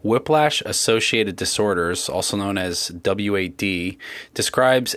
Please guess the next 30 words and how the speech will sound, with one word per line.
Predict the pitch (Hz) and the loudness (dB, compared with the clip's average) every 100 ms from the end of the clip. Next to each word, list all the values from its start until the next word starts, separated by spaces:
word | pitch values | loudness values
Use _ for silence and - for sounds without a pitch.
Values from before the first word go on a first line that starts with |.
| - | 0
a | 104 104 | 0 0
constellation | 98 - - 147 147 139 107 104 90 82 | -4 -4 0 0 0 0 2 0 -2 -4
of | 78 - | -6 -4
symptoms | - 110 - 82 76 - - | -2 -2 -4 -6 -6 -8 -4
that | - - | -4 0
can | 101 | 0
arise | 98 104 117 135 127 | 2 4 4 2 0
following | - 107 113 113 110 | 0 2 2 0 0
a | 92 | -2
motor | 92 95 104 | -2 0 0
vehicle | 95 90 87 - | 0 -2 -4 -4
collision, | 87 - 110 120 92 90 92 _ | -6 -2 0 0 -2 -6 -8 _
sports | - - - 107 107 | -8 -6 -2 -2 -2
collision, | - 113 110 117 113 - - - | 0 0 2 0 -2 -8 -20 -6
or | - 117 | 2 2
slip | - - 104 | 2 -2 -2
and | 95 | -2
fall. | - 107 87 78 - - - - - - | 0 2 2 -2 -10 -20 -20 -16 -14 -6
The | 120 | -2
typical | - 160 180 180 131 | 0 0 2 4 4
initial | 127 - | 2 0
treatment | 107 - 117 98 | 0 0 0 0
approach | - 90 92 - | -2 -2 -2 -4
for | - 98 90 82 | -2 0 0 -2
W | - 110 104 104 95 | -2 -2 0 -2 -2
A | 90 | -4
D | 85 110 98 87 | -2 -2 -2 -2
is | 82 90 90 | -6 -6 -4
non-surgical | 95 107 131 - 95 - 87 | -2 0 0 0 -2 -2 -6
care, | - 85 82 | -2 0 0